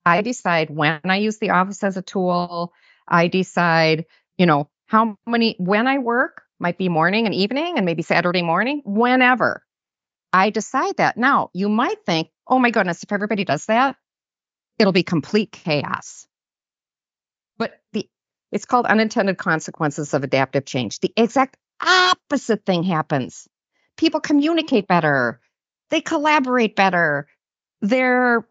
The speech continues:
because their life ha-, is better now, they want to do good work. And they're not gonna stand around and say,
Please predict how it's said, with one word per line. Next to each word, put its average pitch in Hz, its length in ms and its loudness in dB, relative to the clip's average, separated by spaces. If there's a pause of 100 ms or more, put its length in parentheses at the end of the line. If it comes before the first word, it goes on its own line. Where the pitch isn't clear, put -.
because 269 400 -2
their 226 260 0
life 190 560 0 (100)
ha-, 208 200 0
is 180 180 0
better 170 460 0
now, 277 400 -2 (580)
they 302 160 0
want 240 480 -2
to 247 120 -6
do 226 200 -2
good 196 320 -2
work. 196 380 0
And 190 200 0
they're 247 160 4
not 302 200 4
gonna 285 220 4
stand 226 440 -2
around 196 300 2
and 196 80 -4
say, 170 340 -2